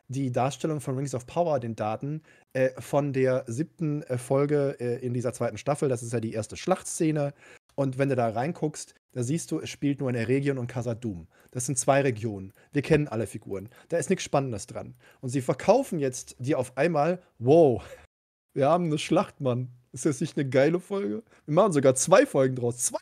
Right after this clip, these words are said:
Folgen Schlachten, Mann.“ Als ob das so, als ob das das Ulti-, die Ultima Ratio wäre, dass 'ne geile Serie Schlachten haben muss. What the hell? Ich habe in Gilmore Girls nie Schlachten gesehen. Trotzdem haben die Leute es geguckt.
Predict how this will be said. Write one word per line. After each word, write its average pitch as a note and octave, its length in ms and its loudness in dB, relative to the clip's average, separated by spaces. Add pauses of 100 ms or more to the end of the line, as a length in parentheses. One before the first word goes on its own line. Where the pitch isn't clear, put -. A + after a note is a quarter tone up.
(140)
Folgen D3 240 2
Schlachten, C3+ 400 -6
Mann.“ B2+ 160 -14 (300)
Als D#3+ 160 0
ob G#3 120 0
das F3+ 180 4
so, D#3+ 260 8 (240)
als - 200 -4
ob G3 100 -2
das - 140 0
das D#3+ 220 0 (140)
Ulti-, G#3+ 640 8
die D3 160 -2
Ultima G3 520 4
Ratio D3+ 480 2
wäre, C#3+ 300 4 (220)
dass C#3 180 2
'ne C#3 160 2
geile F#3+ 360 6
Serie F3 320 4
Schlachten - 460 -4
haben G#2+ 200 -4
muss. A2 280 -12 (720)
What E3+ 320 4
the G3 80 6
hell? F#3 380 4 (600)
Ich C#3 120 -4
habe D#3+ 140 4
in D#3 60 2
Gilmore F3 280 6
Girls F3 320 2
nie F3+ 300 2
Schlachten F#3 460 -2
gesehen. A#2 460 -2 (260)
Trotzdem C4+ 380 2
haben D#3 120 4
die C#3+ 60 4
Leute C3 220 6
es B2 120 -4
geguckt. - 400 -4